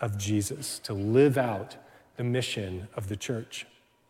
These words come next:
Unlike Simon, who was focused on himself and what he could get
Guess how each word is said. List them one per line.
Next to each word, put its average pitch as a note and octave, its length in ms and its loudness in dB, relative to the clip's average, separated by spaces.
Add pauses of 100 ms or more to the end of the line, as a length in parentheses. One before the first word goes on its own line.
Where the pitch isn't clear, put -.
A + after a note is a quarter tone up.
(1500)
Unlike D#3+ 360 10
Simon, C#3+ 460 8
who B2 100 6
was A#2+ 120 8
focused C3 380 6
on C3 100 6
himself B2 720 4
and A2+ 240 0
what C3+ 400 6
he E3+ 220 4
could A2+ 280 2
get - 600 4